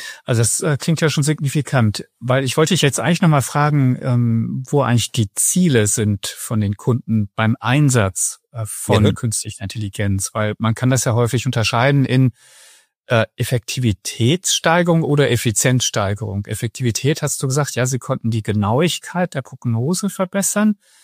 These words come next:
Speaker 2: Genau.
Speaker 1: Und Effizienzsteigerung wäre ja genau eben, dass die, der Arbeitseinsatz reduziert wurde. Also weniger Menschen brauchen deutlich weniger Zeit. Also es wäre ja hier ein Beispiel, wo beides erreicht wurde. Meine Frage ist aber, siehst du da Schwerpunkte?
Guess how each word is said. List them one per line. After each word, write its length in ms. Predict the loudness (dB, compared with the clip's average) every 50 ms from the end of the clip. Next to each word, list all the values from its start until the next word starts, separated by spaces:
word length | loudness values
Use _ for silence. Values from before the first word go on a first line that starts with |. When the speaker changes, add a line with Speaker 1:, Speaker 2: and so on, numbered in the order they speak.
| _ _ _
Speaker 2:
Genau. 200 | -2 0 0 2 2
Speaker 1:
Und 220 | 2 0 0 -2 -4
Effizienzsteigerung 1080 | -6 -4 -6 -8 -8 -2 0 2 4 4 4 2 2 2 2 2 4 4 4 4 4
wäre 120 | 4 4 4
ja 80 | 4 4
genau 420 | 4 4 4 4 4 4 4 2
eben, 480 | 2 0 2 2 2 2 2 2 0 -2
dass 220 | -2 -4 -4 -4
die, 360 | -4 -2 -2 -2 -2 -4 -6
der 400 | -6 -6 -6 -6 -6 -8 -6 -4
Arbeitseinsatz 1040 | -2 0 2 0 0 0 -2 0 2 2 2 4 4 4 2 2 0 -4 -6 -8 -10 _ _
reduziert 680 | -6 -6 -4 -4 -4 -6 -4 -2 -4 -4 -4 -6 -6 -4
wurde. 320 | -2 0 0 0 0 0
Also 240 | -2 -2 -2 -2 -2
weniger 560 | -2 0 0 0 0 2 2 2 2 2 -2 _ _ _
Menschen 720 | -6 -4 -2 0 0 0 0 0 0 0 0 -2 -2 -4
brauchen 400 | -6 -6 -4 -4 -2 -2 -2 -2
deutlich 400 | 0 -2 -2 -4 -6 -10 -8 -4
weniger 360 | -2 -2 -2 -2 -2 -6 -8
Zeit. 460 | -8 -8 -6 -4 -4 -4 -4 -6 -8 -14 _ -20 -20 -20 -20 -20 _ _ _ _
Also 160 | _ 0 2 2
es 140 | 2 4
wäre 160 | 4 4 4 4
ja 40 |
hier 160 | 4 4 4 4
ein 60 | 4
Beispiel, 340 | 4 2 2 0 -2 0 0
wo 80 | 0 0
beides 420 | 2 2 2 2 2 2 0 0
erreicht 460 | -2 -4 -2 -2 -4 -4 -4 -6 -6
wurde. 240 | -6 -4 -2 -4 -4 -4
Meine 240 | -2 -2 0 0 0
Frage 280 | 0 0 0 2 2
ist 120 | 0 -2 0
aber, 180 | 0 0 0 -2 -4 -10 _ _
siehst 280 | -6 -4 -4 -4 -2 -2
du 40 |
da 140 | 0 0 0
Schwerpunkte? 720 | 0 0 0 0 0 0 0 0 -2 -2 0 -2 -6 -6